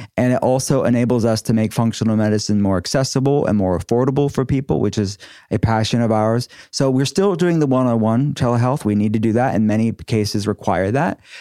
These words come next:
But we want to give people options and choices for their healthcare. So this is a way to make functional medicine more accessible and affordable.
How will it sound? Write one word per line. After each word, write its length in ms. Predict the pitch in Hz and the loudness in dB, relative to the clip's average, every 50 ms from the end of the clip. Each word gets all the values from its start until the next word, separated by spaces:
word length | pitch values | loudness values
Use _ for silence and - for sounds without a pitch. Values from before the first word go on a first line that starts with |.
| - _ _ | -20 _ _
But 280 | - 135 135 - - _ _ | 0 0 0 -2 -6 _ _
we 120 | - 139 147 | -2 0 0
want 160 | 165 180 180 | 2 2 2
to 40 | 151 | 2
give 140 | 165 135 | 0 0
people 220 | 123 135 - 131 - | 0 0 0 0 0
options 500 | - 98 101 104 - - 107 107 101 - | 0 0 0 -2 -2 -2 -2 -2 -2 0
and 140 | 104 104 98 | -2 -2 -2
choices 440 | - 101 98 95 98 - 101 95 | -2 -2 -2 -2 -2 -2 -4 -4
for 160 | - - 104 101 | -4 -2 -2 0
their 140 | 85 80 | 0 0
healthcare. 480 | 87 95 87 76 - - - - - - - - - - - - | 0 0 -2 -4 -4 -6 -6 -6 -6 -6 -10 -14 -20 -20 -12 -6
So 120 | - 123 | -2 -2
this 180 | 123 131 - 147 | -2 0 0 0
is 120 | 127 117 | 0 0
a 60 | 127 | 2
way 220 | 113 117 113 113 107 | 2 2 2 2 2
to 80 | 113 | 2
make 220 | 107 104 104 104 - | 2 0 0 0 0
functional 340 | - 107 104 98 113 107 | -2 -2 -2 -2 -2 0
medicine 360 | 104 98 92 95 92 - 104 104 | 0 0 0 0 0 0 0 0
more 220 | 95 98 98 95 | 0 0 0 -2
accessible 500 | 90 - - 92 - - 98 104 104 101 | -2 -2 -2 -2 -2 -2 -2 -2 0 0
and 100 | 90 87 | 0 -2
affordable. 580 | 87 - 156 165 165 156 147 151 147 139 135 | -2 0 0 0 2 2 2 2 0 0 -2